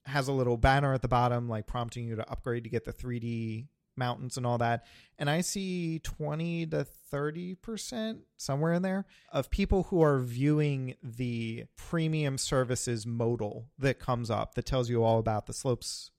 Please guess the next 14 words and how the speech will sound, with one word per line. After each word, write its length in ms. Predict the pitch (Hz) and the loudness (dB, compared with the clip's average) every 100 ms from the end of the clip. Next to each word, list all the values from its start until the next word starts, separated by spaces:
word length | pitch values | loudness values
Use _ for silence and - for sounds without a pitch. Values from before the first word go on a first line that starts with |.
| _ _ | _ _
premium. 500 | - 123 117 104 110 - _ _ _ _ - | -6 -4 -4 -6 -8 -14 _ _ _ _ -8
Twenty 320 | - 170 160 | -2 2 4
percent 420 | 143 - 156 147 | 2 2 0 0
of 80 | 127 | 0
them 300 | 120 110 110 | 0 -2 -4
came 460 | - - 165 160 156 | -12 -6 -2 0 -2
from 580 | - 123 107 104 104 107 _ _ | -4 -4 -2 -4 -6 -10 _ _
these 400 | 120 131 131 117 - | -6 0 0 -2 -4
in-app 440 | 131 120 110 - _ | -2 0 0 -4 _
advertisement 880 | 127 120 123 - 120 120 113 107 - | 0 0 -2 -2 0 0 0 -4 -6
things 500 | - 131 117 110 107 | -8 -4 -4 -4 -4
I'm 180 | 113 113 | -4 -4
scattering 520 | - 120 113 113 107 | -4 -2 -2 -2 -4
around 560 | 107 110 110 101 113 | -2 0 0 -2 -6